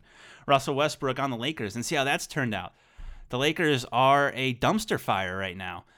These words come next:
and that's why you gotta leave it up to upper management to make the decision on the coach. I mean, you can have a player like Durant and Irving give you input, but they should not be the ones making the decisions.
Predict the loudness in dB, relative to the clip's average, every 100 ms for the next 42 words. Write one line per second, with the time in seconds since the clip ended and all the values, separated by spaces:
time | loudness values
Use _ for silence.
0 | _ _ -10 -4 -2 -2 0 2 2 0
1 | 0 -4 -2 -4 -2 -4 -4 -4 -4 -4
2 | -6 -8 -10 -14 _ _ _ -2 -2 0
3 | -2 -2 -2 -4 -2 -2 -2 -4 -4 -4
4 | -4 -6 -6 -4 -4 -4 -4 -6 -2 2
5 | 2 0 -4 -10 -4 0 0 0 -4 -4
6 | -4 0 -2 -4 -8 -10 -6 -4 -2 -4
7 | -4 -6 -4 -6 -4 -4 -2 0 0 0
8 | _ _ _ _ _ _ _ 0 0 0
9 | -2 -2 -2 0 0 -2 -4 -4 -6 -6
10 | -8 -6 -6 -6 -6 -6 -8 -8 -8 -8
11 | -10